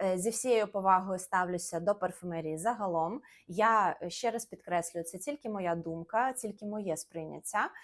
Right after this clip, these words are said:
Якщо вам подобаються ці аромати, ви можете написати мені про це, звісно ж. І давайте будемо залишатися ввічливими один до одного, поважними.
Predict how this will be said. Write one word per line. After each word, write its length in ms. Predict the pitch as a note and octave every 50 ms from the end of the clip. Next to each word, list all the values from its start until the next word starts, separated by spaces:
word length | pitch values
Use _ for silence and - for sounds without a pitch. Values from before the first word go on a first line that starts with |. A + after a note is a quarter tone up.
| - - - -
Якщо 320 | - A3+ A3 - - D#4+ C#4+
вам 160 | D4 C4 B3
подобаються 520 | C4 A#3+ A3 A#3 G#3+ G3+ G#3+ G#3+ - G3+
ці 160 | F#3+ - -
аромати, 440 | F#3+ F#3 F#3 F#3 G3 F#3+ F#3 F#3+ G3
ви 100 | F3+ G3+
можете 320 | G3+ G3+ G3 F#3+ F#3+ - F#3
написати 600 | F#3 F#3 - G#3+ - - F#3 F3 E3 - - F#3+
мені 220 | G3 G#3 G#3+ A3+
про 160 | A3+ - A#3+
це, 300 | A#3+ - - B3 A#3+ - -
звісно 500 | F3+ F3+ F3 F3 F3 E3+ - - A3+ C#4
ж. 140 | D#4 - - - - - - _ _ -
І 180 | D4+ F#4 - -
давайте 420 | G3+ G#3+ G#3 A3+ A3+ A3 G#3+ A3 G3
будемо 540 | F#3 G3 G3+ F#3+ F3+ F3+ F3 E3+ E3 D#3+ D#3+
залишатися 680 | E3+ F3+ F3+ F3 F3 - E3 D#3+ - - - - - E3+
ввічливими 800 | E3+ F3 F3 - - - D#3+ D#3 D3 D3 C#3+ D3 D3 D3+ D3+ D3+ -
один 300 | - E3 E3+ F3+ E3 D#3
до 160 | D3+ E3 D#3
одного, 480 | D#3 F3 F#3+ A#3+ D4+ D#4 - F4+ G4 G4 - _ _ -
поважними. 580 | D#3+ D#3+ E3 D#3+ D#3 E3 F#3 G#3+ C4 C#4 E4+